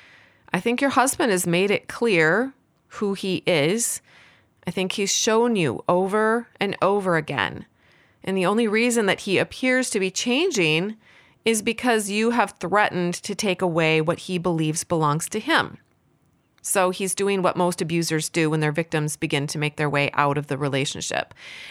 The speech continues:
There are some great articles on change and how to know if your husband is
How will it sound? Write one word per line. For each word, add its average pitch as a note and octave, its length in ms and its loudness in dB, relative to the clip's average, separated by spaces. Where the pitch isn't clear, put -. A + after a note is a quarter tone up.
There B3 260 4
are C4 160 6
some D#4 260 0
great F#3 380 2
articles A3 680 4
on F3 180 2
change F3+ 600 0
and E3+ 120 2
how E3 200 2
to E3+ 100 4
know D#3 320 4
if D#3+ 160 0
your D#3 300 2
husband E3+ 380 2
is E3 180 -2